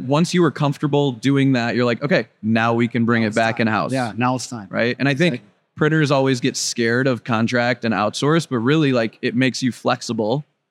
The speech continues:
Speaker 1: And then once you know it's stable business, you kind of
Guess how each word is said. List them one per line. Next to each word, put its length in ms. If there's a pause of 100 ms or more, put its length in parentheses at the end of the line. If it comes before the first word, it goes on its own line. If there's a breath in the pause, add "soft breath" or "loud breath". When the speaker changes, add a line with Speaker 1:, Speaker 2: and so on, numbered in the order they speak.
(200)
Speaker 1:
And 160
then 360
once 200
you 60
know 120
it's 100
stable 460
business, 720
you 120
kind 180
of 120